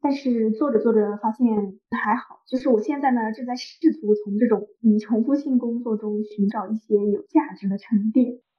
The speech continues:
分享一个好笑的事情，就是我第一天就被改名了，因为我进入外企，然后就需要英文名，我一直没有英文名，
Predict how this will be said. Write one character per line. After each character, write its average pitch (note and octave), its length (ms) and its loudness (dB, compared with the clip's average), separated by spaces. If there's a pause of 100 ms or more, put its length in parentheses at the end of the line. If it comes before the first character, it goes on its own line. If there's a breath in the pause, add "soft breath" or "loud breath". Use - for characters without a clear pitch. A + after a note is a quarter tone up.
(120)
分 C#4+ 100 4
享 A#3 260 0
一 G#3+ 40 0
个 C4+ 100 -2
好 G#3+ 160 -6
笑 C4+ 380 2
的 A3 60 -12
事 A3+ 240 -8
情， - 180 -18 (440)
就 C4+ 60 -4
是 C4+ 80 -2
我 G#3 140 -4
第 C4+ 260 -2
一 B3+ 40 -2
天 C4 260 -4
就 C4+ 100 -10
被 C#4 120 6
改 B3+ 120 -2 (140)
名 F#3+ 340 -4
了， A3 140 -10 (400)
因 C4+ 80 2
为 C#4 80 8
我 B3 120 6
进 C4 220 -2
入 B3+ 140 4
外 B3+ 280 6
企， - 300 -16
然 G3+ 140 -6
后 A3+ 80 -6
就 B3+ 100 -2
需 B3+ 160 -10
要 A3+ 120 0
英 A#3 200 -4
文 A3 140 2
名， G3 440 -2 (300)
我 A#3 60 -6
一 C4 160 0
直 B3+ 120 -2
没 G#3 80 0
有 G3 140 2
英 G#3 180 -4
文 G3+ 120 -2
名， G3 320 -10